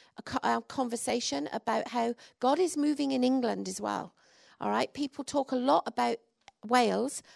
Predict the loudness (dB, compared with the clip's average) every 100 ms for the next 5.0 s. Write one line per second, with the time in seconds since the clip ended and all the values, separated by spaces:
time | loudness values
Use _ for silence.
0 | -6 0 0 2 0 0 0 0 0 -2
1 | -2 -2 -2 -4 -6 -16 -4 0 2 0
2 | 0 -4 -6 -16 -20 -20 -10 -4 -2 -2
3 | -4 -4 -2 -4 -2 -4 -2 0 2 2
4 | 0 -6 -6 -8 -8 -8 -6 -6 -6 -10